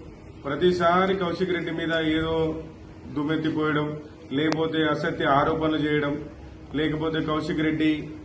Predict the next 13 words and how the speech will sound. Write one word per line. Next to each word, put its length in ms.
ఇసుకను 440
అక్రమంగా 460
తరలించిండనో, 760
కౌశిక్ 320
రెడ్డి 300
స్థానికంగా 560
ఉన్న 160
ప్రజలను 360
పట్టించుకోలేదనో 1000
అనునిత్యం 480
ఆరోపణలు 480
చేస్తున్నారు. 420
ఇప్పుడు 260